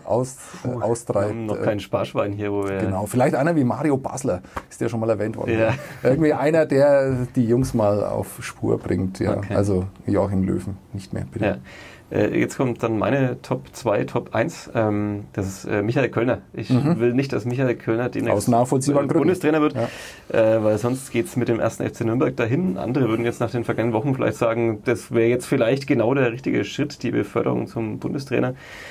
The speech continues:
Speaker 2: um dann das nächste Mal gegen die Nieder-, Niederlande, äh, null zu acht zu verlieren. Ähm, aber das sehe ich anders. Ähm,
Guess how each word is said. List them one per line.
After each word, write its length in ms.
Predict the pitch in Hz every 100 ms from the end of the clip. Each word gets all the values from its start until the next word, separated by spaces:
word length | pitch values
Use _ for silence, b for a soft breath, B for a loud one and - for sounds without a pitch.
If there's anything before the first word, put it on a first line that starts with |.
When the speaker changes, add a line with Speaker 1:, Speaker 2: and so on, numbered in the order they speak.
| B B
Speaker 2:
um 160 | - 117
dann 180 | 110 107
das 140 | 101
nächste 300 | 110 - 131
Mal 320 | 113 107 110
gegen 260 | 107 123 110
die 60 |
Nieder-, 340 | 113 113 113 107 120
Niederlande, 720 | 127 123 113 110 107 104 104
äh, 320 | 107 104 98 98 95 107
null 260 | 104 117
zu 280 | 131 110 -
acht 380 | 127 131 - -
zu 140 | - 135
verlieren. 400 | 131 127 151 B B B B B
Ähm, 460 | - 113 110 110 110 - 117
aber 280 | 107 117
das 320 | - - - -
sehe 260 | - 110 -
ich 240 | - -
anders. 420 | 104 135 135 - 98
Ähm, 380 | 104 101 101